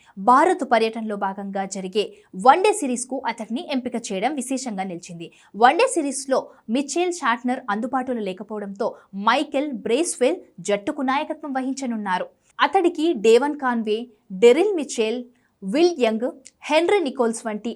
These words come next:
అనుభవజ్ఞుల మద్దతు లభించనుంది. టీ ట్వంటీ సిరీస్లో మాత్రం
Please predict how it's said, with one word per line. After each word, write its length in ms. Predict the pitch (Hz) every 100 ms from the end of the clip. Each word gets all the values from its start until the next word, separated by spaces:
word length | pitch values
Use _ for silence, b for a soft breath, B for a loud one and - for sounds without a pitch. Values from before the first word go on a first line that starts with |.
| 202
అనుభవజ్ఞుల 560 | 202 233 254 247 233 202 175
మద్దతు 320 | 175 233 294 339
లభించనుంది. 580 | 226 180 185 165 160 - - b -
టీ 80 | 339 427
ట్వంటీ 240 | 381 277 226
సిరీస్లో 340 | 190 180 - 175
మాత్రం 320 | 175 196 226